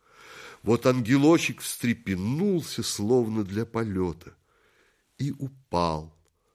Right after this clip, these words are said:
с мягким стуком на горячие плиты. Любопытный прусак пробежал, обжигаясь, вокруг бесформенного слитка, взобрался на стрекозиное крылышко и, дернув усиками,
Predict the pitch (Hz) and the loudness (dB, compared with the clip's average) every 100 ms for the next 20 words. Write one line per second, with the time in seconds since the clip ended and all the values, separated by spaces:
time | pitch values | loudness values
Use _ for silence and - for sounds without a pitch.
0 | _ - - 78 85 82 - 69 67 - | _ -14 -10 -4 -4 -4 -8 -14 -12 -14
1 | - - - 156 - 127 127 _ - 87 | -14 -10 -6 -6 -6 -10 -12 _ -12 -8
2 | 90 82 80 82 80 - 78 78 - 69 | -6 -4 -4 -4 -6 -10 -14 -14 -12 -12
3 | 71 67 - - _ _ _ _ _ _ | -12 -16 -20 -20 _ _ _ _ _ _
4 | _ _ _ _ _ _ _ _ - 98 | _ _ _ _ _ _ _ _ -6 2
5 | 131 139 208 165 175 147 139 - 120 151 | 2 2 0 0 -2 0 0 0 2 2
6 | 147 - 123 120 120 104 127 127 117 98 | 0 -6 -6 -2 0 2 4 4 2 0
7 | 113 90 98 110 107 101 - - _ - | -4 0 2 2 2 0 -4 -14 _ -20
8 | - - 113 117 127 104 113 - - 123 | -16 0 0 2 0 0 -2 -2 2 2
9 | 110 110 107 110 107 - 82 85 113 107 | 2 0 0 0 -2 -4 -4 -4 -4 -6
10 | - 80 - - - 78 95 127 180 196 | -12 -14 -14 -20 -14 -2 2 4 4 2
11 | 160 - 95 95 - 98 87 104 92 110 | -2 -6 -6 -6 -6 -8 -2 -2 0 0
12 | 120 104 95 - 90 98 185 82 80 - | 0 0 -2 -4 -8 -4 -2 -4 -6 -12
13 | - - - _ _ _ - 78 65 85 | -12 -12 -12 _ _ _ -10 -8 -4 0
14 | 180 156 76 - - 123 123 - - 92 | 2 0 -6 -8 -6 -6 -6 -10 -12 -12
15 | 85 85 | -10 -12